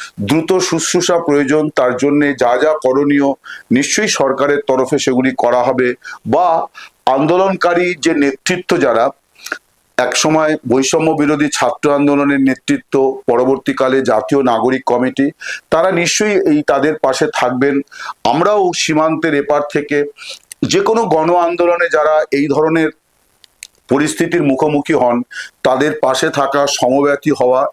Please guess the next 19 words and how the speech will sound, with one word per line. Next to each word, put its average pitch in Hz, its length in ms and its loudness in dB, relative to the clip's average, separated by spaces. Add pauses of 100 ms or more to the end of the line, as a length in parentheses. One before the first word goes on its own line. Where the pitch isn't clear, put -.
এটা 139 180 0
খুব 139 220 -4
স্বাভাবিক। 131 520 0 (280)
এবং 139 360 0
এই 143 240 0 (220)
যা 117 120 2
ভাবনা 120 400 0
থেকে 151 340 -2
আমি 120 260 0
আমার 131 220 0
বক্তব্য 131 640 0 (320)
বলছি। 131 440 0 (800)
কিন্তু 180 480 0 (380)
আমি 185 400 0 (380)
ভিডিওটা 233 540 0
যে 202 200 0
কারণে 180 320 2
করছি, 143 560 -2 (420)
সেটির 175 500 0